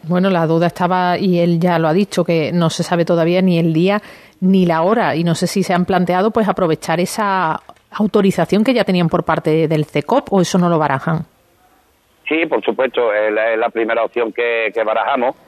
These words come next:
Speaker 2: esa autorización, pero bueno, que dependemos también de, de unos horarios de, de El Salvador y de, y de, bueno, que también, pues, eh, las hermandades que ahí residen, pues,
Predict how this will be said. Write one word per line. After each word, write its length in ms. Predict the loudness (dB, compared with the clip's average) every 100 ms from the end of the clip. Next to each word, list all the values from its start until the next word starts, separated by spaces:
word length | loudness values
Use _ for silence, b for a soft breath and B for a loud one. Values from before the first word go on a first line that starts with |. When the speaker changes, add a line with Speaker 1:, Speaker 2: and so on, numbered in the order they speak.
| -20 _ -20 -10
Speaker 2:
esa 200 | -6 -2
autorización, 800 | -2 0 -2 -2 -2 -2 -2 -2
pero 180 | -2 0
bueno, 200 | 0 -2
que 160 | -4 -4
dependemos 680 | -4 -2 -4 -2 -2 -2
también 380 | -2 -2 -2 -2
de, 240 | 0 -2 -4 b -6
de 100 | -2
unos 320 | 0 0 0
horarios 580 | 0 0 0 0 -2 -2
de, 680 | -2 0 0 0 0 -2 -4 _ B _ -20 -4
de 160 | -2
El 120 | -2 -2
Salvador 580 | -2 0 0 0 0
y 140 | 0 0
de, 300 | 0 0 0
y 100 | 0
de, 100 | 0
bueno, 240 | 0 0
que 100 | -2
también, 360 | -2 -2 -2 -2
pues, 340 | -2 0 -2
eh, 220 | -2 -4 -6 _
las 160 | -4 -2
hermandades 460 | 0 0 0 -2 0
que 80 |
ahí 60 | -2
residen, 400 | -2 -2 -2 -2
pues, 480 | -2 -2 0 -2